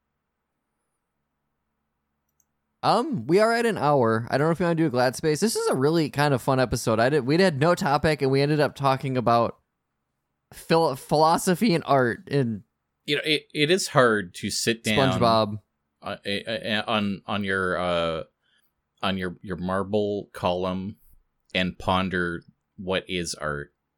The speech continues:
Speaker 2: But I think we stumbled gracefully through that.
Speaker 1: I think so.
Speaker 2: How about you? Do you have a Glad Space?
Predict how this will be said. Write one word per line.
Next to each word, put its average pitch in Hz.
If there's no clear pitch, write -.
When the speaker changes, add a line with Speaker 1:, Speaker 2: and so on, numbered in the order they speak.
Speaker 2:
But 98
I 113
think 135
we 98
stumbled 98
gracefully 87
through 76
that. 67
Speaker 1:
I -
think 220
so. 110
Speaker 2:
How 143
about 143
you? 87
Do 104
you 151
have 120
a 113
Glad 113
Space? -